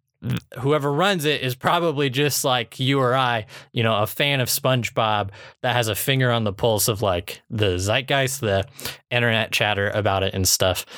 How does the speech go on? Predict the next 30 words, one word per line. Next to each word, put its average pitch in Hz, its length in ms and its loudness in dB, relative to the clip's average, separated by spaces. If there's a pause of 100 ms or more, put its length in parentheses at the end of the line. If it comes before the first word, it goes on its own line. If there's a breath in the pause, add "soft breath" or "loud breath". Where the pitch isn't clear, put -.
(520 loud breath)
And 113 100 0
so 123 100 2
I 120 60 0
can't 139 280 0
help 131 200 0
but 120 80 0
wonder 113 280 2
if 101 160 -2
they 113 300 0 (180)
saw 143 320 0
the 143 120 0
memes 143 360 2
just 139 240 2
like 131 140 2
everybody 120 400 2
else. 101 240 -2 (120)
Anyway, 135 300 0
okay. - 200 -2 (360 loud breath)
So - 120 -2
I 127 60 2
know 135 140 2
that's 127 220 -2 (100)
not 120 220 2
as 104 120 -2
graceful. 104 480 0 (400 loud breath)
I 127 100 0
just, 165 320 0 (280)
now, 139 540 0
this 127 260 0
is 127 280 0